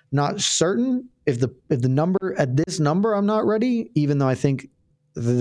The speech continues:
is at least a fifty fifty fight. So you're getting a touch of value on him. That number gets a little higher, plus one thirty.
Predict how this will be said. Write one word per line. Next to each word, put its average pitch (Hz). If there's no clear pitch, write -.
is 113
at 120
least 120
a 120
fifty 123
fifty 117
fight. 120
So 123
you're 117
getting 131
a 131
touch -
of 131
value 160
on 180
him. 185
That 175
number 175
gets 147
a 147
little 139
higher, 147
plus 143
one 127
thirty. 147